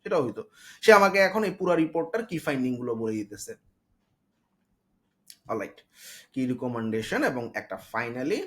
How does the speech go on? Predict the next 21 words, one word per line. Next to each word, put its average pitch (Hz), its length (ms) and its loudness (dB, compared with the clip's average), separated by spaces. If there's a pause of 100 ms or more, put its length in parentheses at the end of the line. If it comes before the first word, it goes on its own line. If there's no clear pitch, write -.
(160)
সাইডে - 340 -12 (540)
ক্রিটিক্যাল 123 360 -4
একটা 107 180 -6 (380)
কনক্লুশন 131 520 -2
সে 101 200 -8 (240)
টানতেছে। - 420 -6 (680)
অলরাইট, 147 320 4
এখন 233 300 6
আমি 196 160 4
এই 190 60 6
ব্লগ 160 300 6
পোস্টটা 196 300 4
আসলে 170 220 2
আমরা 160 140 0
সবাই 156 200 2
আসলে 147 220 0
রিলেট 135 280 2
করতে 131 240 -4
পারবো, 117 200 0
একটু 143 160 -4
দেখি। 104 280 -8